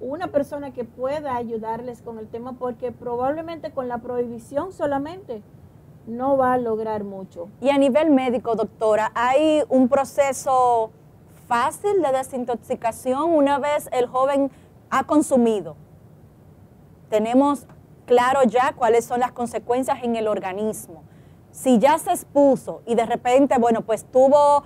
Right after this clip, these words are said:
Speaker 2: con el apoyo de papá o con el apoyo de un profesional,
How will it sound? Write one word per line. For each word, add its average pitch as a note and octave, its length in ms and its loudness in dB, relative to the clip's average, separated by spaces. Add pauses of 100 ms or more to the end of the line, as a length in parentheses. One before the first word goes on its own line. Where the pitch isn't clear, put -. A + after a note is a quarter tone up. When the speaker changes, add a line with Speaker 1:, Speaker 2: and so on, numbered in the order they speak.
(140)
Speaker 2:
con A#3+ 180 2
el G#3+ 100 2
apoyo B3+ 340 4
de B3 100 0
papá C#4 720 2
o A#3 160 4
con A3+ 280 0
el A3 100 4
apoyo A#3+ 400 4
de B3 100 2
un B3 300 2
profesional, A#3+ 800 -2